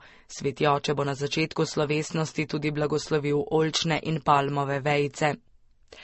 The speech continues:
Na veliki četrtek, prvega aprila, bo papež dopoldne v vatikanski baziliki svetega Petra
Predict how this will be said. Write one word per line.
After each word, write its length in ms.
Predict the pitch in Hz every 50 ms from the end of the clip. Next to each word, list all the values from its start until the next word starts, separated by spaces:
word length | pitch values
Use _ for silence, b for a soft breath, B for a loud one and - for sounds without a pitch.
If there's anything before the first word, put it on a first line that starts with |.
| B B B B B -
Na 140 | 165 160
veliki 400 | 151 160 170 160 160 147 - 151
četrtek, 600 | 139 - 151 143 - 170 165 156 - 143 131 - -
prvega 380 | 160 147 147 143 147 147 147 -
aprila, 460 | 147 139 - 165 175 165 160 165 160
bo 140 | 151 147 139 -
papež 460 | 156 156 156 160 - 165 160 160 151
dopoldne 540 | 139 151 143 - 156 156 160 160 160 160 151
v 160 | 147 147 143 139 131
vatikanski 720 | 147 147 147 - 151 - 151 147 147 147 - - - 160
baziliki 540 | 147 151 143 131 160 170 160 151 - - 143
svetega 560 | - - - 147 147 139 - 147 135 147 139 -
Petra 380 | - 165 165 - - 160 156